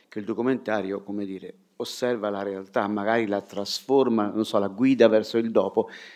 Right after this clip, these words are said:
ma in questo caso ha anticipato, questo penso che sia un'operazione assolutamente nuova, perché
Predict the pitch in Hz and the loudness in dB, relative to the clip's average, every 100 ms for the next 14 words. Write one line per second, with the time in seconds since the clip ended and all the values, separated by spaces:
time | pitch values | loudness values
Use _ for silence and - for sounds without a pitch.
0 | - - 120 135 160 160 - 185 120 123 | -20 -4 0 2 2 0 0 -2 0 0
1 | 120 131 127 - - - _ - 123 127 | 0 0 -2 -4 -18 -20 _ -4 -2 -2
2 | 120 151 - 127 139 131 104 110 135 - | -4 -6 -6 0 4 4 4 0 -2 -2
3 | 113 110 110 110 107 107 110 104 107 110 | -2 0 0 2 2 4 2 2 2 0
4 | 113 110 - 117 117 113 123 120 110 - | 0 -2 -2 0 0 2 2 4 4 2
5 | - | -4